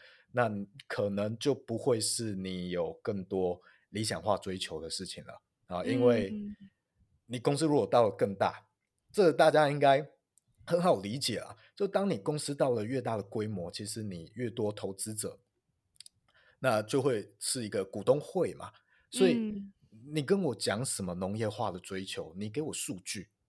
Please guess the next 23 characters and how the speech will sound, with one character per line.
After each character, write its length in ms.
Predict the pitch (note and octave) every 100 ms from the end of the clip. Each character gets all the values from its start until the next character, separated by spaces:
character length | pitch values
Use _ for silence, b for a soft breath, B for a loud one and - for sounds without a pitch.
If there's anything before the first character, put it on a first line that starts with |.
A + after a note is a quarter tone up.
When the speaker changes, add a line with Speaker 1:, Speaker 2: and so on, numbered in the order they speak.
| _
Speaker 1:
你 60 | A#2+
要 80 |
怎 140 | C3+ G2+
么 80 | F#2
说 180 | C3+
服 160 | G2+ F#2+
你 60 | E2
的 80 |
股 220 | E2+ - E2
东？ 240 | F#2 D#2+ - _ _ _
所 180 | - F3+
以 20 |
为 120 | F#3 G3+
什 80 |
么 120 | B2 F#2
我 40 |
会 160 | F2+ B2
说 320 | - A2 G#2
你 120 | A#2+
一 120 | A2 C#3
个 180 | C3 -
生 480 | - - - C#3
意、 240 | D3+ A#2+